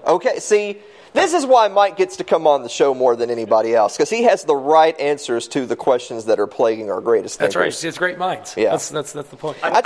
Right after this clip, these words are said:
Speaker 3: I am wise. So, you know, you don't get these gray hairs doing nothing.
Speaker 1: I just, I just wanna tell you really quick, Mike, the first person I ever asked the cereal soup question was James Bovard,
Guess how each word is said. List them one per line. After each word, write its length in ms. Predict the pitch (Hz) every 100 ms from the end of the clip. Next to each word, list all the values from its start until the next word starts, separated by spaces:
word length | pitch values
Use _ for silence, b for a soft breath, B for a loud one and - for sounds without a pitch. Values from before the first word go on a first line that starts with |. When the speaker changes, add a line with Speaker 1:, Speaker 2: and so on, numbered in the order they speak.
| 180
Speaker 3:
I 20 |
am 100 | 180
wise. 560 | 151 165 160 139 113 -
So, 80 | 170
you 180 | 180
know, 140 | 190 185
you 160 | 185 190
don't 240 | 220 233
get 160 | 214 208
these 200 | 208 -
gray 340 | 180 202 180
hairs 400 | 202 208 170 -
doing 260 | 175 160 151
nothing. 320 | 175 - - - - B 381 B B
Speaker 1:
I 100 | 185
just, 180 | 262 - -
I 100 | 220
just 180 | 294
wanna 200 | 247 233
tell 240 | 170 185 175
you 100 | 143
really 220 | 139 123
quick, 320 | - 147 -
Mike, 380 | 117 107 98 -
the 100 | 139 127
first 340 | - 202 -
person 280 | 180 165 147
I 140 | 127
ever 220 | 131 127
asked 300 | 123 123 -
the 60 | -
cereal 380 | - 135 120 104
soup 300 | - 127 -
question 360 | - 107 -
was 140 | 98 101
James 320 | 127 107 107
Bovard, 640 | - 107 107 87 80 98